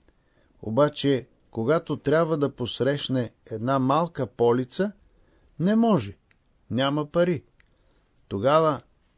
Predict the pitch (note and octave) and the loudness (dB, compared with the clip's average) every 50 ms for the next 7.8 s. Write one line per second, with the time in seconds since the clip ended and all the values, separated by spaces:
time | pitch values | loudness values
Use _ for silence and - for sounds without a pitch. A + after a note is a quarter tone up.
0 | _ _ - G2 F#2+ F2+ F#2+ C#3 F3 G3+ G#3+ G#3 F#3+ G3 G3 F3+ F3+ F3 F3 F3 | _ _ -10 -8 -6 -4 0 0 2 2 0 0 -2 -2 2 4 4 4 4 2
1 | - - - B2 A2 - G#2+ G2 G2 G2 G2 - _ _ _ _ _ _ _ _ | -2 -6 -8 -8 -6 -6 -6 -6 -6 -8 -12 -16 _ _ _ _ _ _ _ _
2 | _ _ _ _ _ _ _ _ _ _ _ _ _ _ _ _ _ _ _ _ | _ _ _ _ _ _ _ _ _ _ _ _ _ _ _ _ _ _ _ _
3 | _ _ _ _ _ _ _ _ _ _ _ _ _ - - - B2 - - - | _ _ _ _ _ _ _ _ _ _ _ _ _ -12 -8 -8 -6 -6 -6 -6
4 | - B2 D3 F#3+ A3+ A#3+ A#3+ A3 - - D#3 D3+ C#3+ A#2+ - - - A#2+ A2+ C3+ | 0 2 4 4 4 4 2 0 0 -2 0 0 0 -2 -2 -4 -4 -2 0 2
5 | D#3 D3 - - A2 F#2+ - _ _ _ _ _ _ _ _ _ - C#3+ F3+ - | 2 0 0 -4 -8 -8 -10 _ _ _ _ _ _ _ _ _ -4 -2 -2 -4
6 | - - - E3 B2+ - C3+ C3 B2+ C3 D3+ E3 D#3 D3 D3+ C#3+ C#3 C3 - - | -4 -6 -6 -6 -4 -2 -2 0 2 2 2 2 2 0 0 0 0 -2 -2 -2
7 | B2 A#2+ A#2 A2 G#2 G2 G#2 A#2+ B2+ - - - E3 E3+ F3 | -2 0 0 0 -2 -2 -2 -4 -4 -4 -4 -6 -6 -4 -6